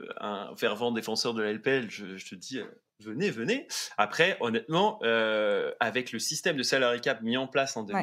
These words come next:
Speaker 1: mille vingt et un et du coup un taux maximum, euh, de deux millions cinq per team, même s'il y a des dessous de table, et, euh, je pense qu'il y en aura, euh, certainement, je les vois mal à réussir à les rassembler dans une équipe,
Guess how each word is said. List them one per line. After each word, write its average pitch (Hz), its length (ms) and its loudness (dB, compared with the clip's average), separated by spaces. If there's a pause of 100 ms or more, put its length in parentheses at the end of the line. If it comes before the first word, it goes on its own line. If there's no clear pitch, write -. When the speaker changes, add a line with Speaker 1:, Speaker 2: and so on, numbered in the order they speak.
Speaker 1:
mille 98 60 -10
vingt 104 220 -6
et 110 80 4
un 220 220 0 (260)
et 120 140 2
du 110 160 -6
coup 170 380 -6
un 107 600 0 (100)
taux 156 280 2
maximum, 135 880 2
euh, 101 320 2
de 101 180 -6
deux 117 180 -2
millions 131 260 0
cinq 127 260 -2
per 107 140 0 (100)
team, 202 340 0
même 123 200 -2
s'il 151 220 -4
y 160 40 4
a 151 60 4
des 131 120 0
dessous 127 320 -4
de - 60 -20
table, 135 400 2
et, 101 220 0
euh, 95 120 0
je 95 140 -8
pense 117 240 -4
qu'il 104 140 -8
y 101 80 -2
en 101 100 -4
aura, 110 420 0 (400)
euh, 87 1300 0
certainement, 135 680 -4 (280)
je - 140 -8
les 123 80 0
vois 123 240 2
mal 180 400 2
à 113 80 0
réussir 139 440 0
à 127 60 2
les 113 120 2
rassembler 135 680 -2
dans 120 160 -2
une 120 200 -2
équipe, 147 440 -6